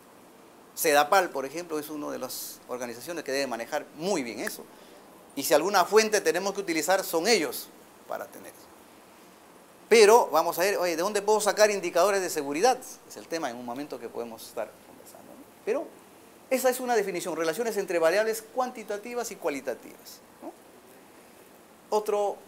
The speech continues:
otra definición que el autor nos comparte, ¿no?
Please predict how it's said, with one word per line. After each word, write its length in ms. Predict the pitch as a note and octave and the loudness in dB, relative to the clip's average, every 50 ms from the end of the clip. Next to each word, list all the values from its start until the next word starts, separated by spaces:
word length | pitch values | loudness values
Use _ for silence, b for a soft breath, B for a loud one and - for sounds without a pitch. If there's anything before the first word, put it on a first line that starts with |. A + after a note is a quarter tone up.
| - - | -20 -14
otra 240 | - G3 G3 A3+ G#3+ | -14 -10 -6 -4 -4
definición 560 | G#3 G3 G3 F#3+ E3+ E3 D#3+ - G3+ A3 A#3+ | -4 -4 -6 -8 -10 -10 -10 -8 -10 -10 -8
que 140 | G3 E3 D3+ | -6 -4 -4
el 240 | C#3 C3 A#2 A2 - - - - - - - | -4 -4 -8 -14 -16 -18 -20 -20 -18 -12 -10
autor 360 | B2+ B2 - - E3+ F3 D#3+ | -10 -8 -6 -4 -4 -4 -4
nos 460 | C#3+ B2+ A#2+ - - - - - - - - - - - - - - - - - - - - - - - - - - - - | -4 -6 -8 -10 -12 -12 -14 -16 -18 -20 -20 -20 -20 -20 -20 -20 -20 -20 -20 -20 -20 -20 -20 -20 -20 -20 -20 -20 -20 -20 -18
comparte, 420 | - B2+ B2+ - G3+ - - A2+ A2+ | -18 -10 -4 -4 -2 -2 -4 -8 -12
¿no? 100 | D3+ | -14